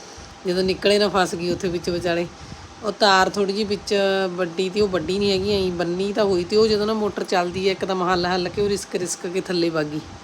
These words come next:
ਉਹ ਤਾਂ ਇੰਨਾ ਸ਼ੁਕਰ ਮਿਸਤਰੀ ਨੇ ਥੋੜ੍ਹਾ ਜਿਹਾ ਠੰਡੇ ਮਤੇ ਨਾਲ ਉਹਨੂੰ ਹਿਲਿਆ, ਹਿਲਿਆ, ਹਿਲਿਆ ਕੇ ਜੀ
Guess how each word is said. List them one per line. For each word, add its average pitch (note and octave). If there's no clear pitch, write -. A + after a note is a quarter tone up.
ਉਹ F#3
ਤਾਂ G#3
ਇੰਨਾ G3
ਸ਼ੁਕਰ G3
ਮਿਸਤਰੀ F#3+
ਨੇ F#3
ਥੋੜ੍ਹਾ F3+
ਜਿਹਾ G3+
ਠੰਡੇ F#3
ਮਤੇ G3
ਨਾਲ F3+
ਉਹਨੂੰ F#3+
ਹਿਲਿਆ, F3+
ਹਿਲਿਆ, F3+
ਹਿਲਿਆ F3
ਕੇ F3+
ਜੀ F3